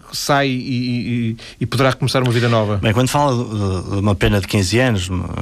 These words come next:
Speaker 2: estamos a falar de uma moldura penal mu-, mu-, muito
Speaker 1: Grave.
Speaker 2: elevada. Em princípio, estamos a falar de molduras penais de, de crimes que atentam
Speaker 1: Homicídios.
Speaker 2: contra as pessoas. Ou, se, e se pensarmos no ca-, no, no caso clássico do homicídio, a probabilidade do indivíduo que comete um homicídio cometer um outro homicídio depois de estar preso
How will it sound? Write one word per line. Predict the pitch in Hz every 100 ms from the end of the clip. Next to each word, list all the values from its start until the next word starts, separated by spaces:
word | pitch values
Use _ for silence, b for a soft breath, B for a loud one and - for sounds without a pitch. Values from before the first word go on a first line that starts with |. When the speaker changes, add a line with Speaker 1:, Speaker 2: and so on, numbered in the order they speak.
| - - 76
Speaker 2:
estamos | - 98
a |
falar | 98 110
de | 98
uma | 95
moldura | 95 98
penal | 95 101 98
mu-, | 95
mu-, | 95 87 92
muito | 90 98
Speaker 1:
Grave. | 117 107
Speaker 2:
elevada. | 92 127 120 92 90 92
Em | 92
princípio, | 95 92 - 95
estamos | - 101
a | 95
falar | 104 95
de |
molduras | 98 92 95
penais | - 101 98 -
de, | - B B -
de |
crimes | - 107 -
que |
atentam | 127 127
Speaker 1:
Homicídios. | 104 110
Speaker 2:
contra | 107 104
as | 98
pessoas. | - - 127 123 92 -
Ou, | 78 87 -
se, | - -
e | 98
se | 110
pensarmos | 98 90 101 95
no | 95
ca-, | -
no, | 104 95 B B -
no |
caso | 90 104 98
clássico | 117 113 107 107
do | 107
homicídio, | 107 107 101 139 113 104
a |
probabilidade | 107 120 120 120 120
do | 120
indivíduo | 113 120
que | -
comete | 117 117 117
um |
homicídio | 113 113 113 123 110
cometer | 113 101 120 110
um | 107
outro | 117 113 107
homicídio | 107 101 117 101
depois | 98 110 101
de |
estar | - 107
preso | - 110 110 127